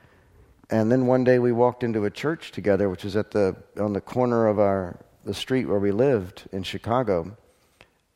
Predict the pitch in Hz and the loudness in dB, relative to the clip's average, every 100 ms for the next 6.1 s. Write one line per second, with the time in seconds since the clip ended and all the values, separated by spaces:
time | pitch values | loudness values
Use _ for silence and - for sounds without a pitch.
0 | _ 98 101 95 92 85 - - 104 98 | _ -4 -2 -2 -4 -8 -8 -4 -2 -2
1 | 98 98 104 120 113 - 113 - - 131 | -2 -2 0 2 0 -2 -10 -10 -2 0
2 | 117 - 110 104 - 110 104 113 107 104 | 0 -2 -8 -8 -2 0 0 -2 -2 -4
3 | 95 92 - 110 82 90 87 - - 107 | -8 -8 -4 -2 -2 -4 -4 -4 -4 -2
4 | 113 90 101 87 101 98 - 101 87 104 | -4 -4 -8 -6 -4 -2 -2 -4 -6 -8
5 | 87 - - 85 - 98 - - 147 78 | -10 -10 -12 -8 -6 -6 -4 -2 -2 -2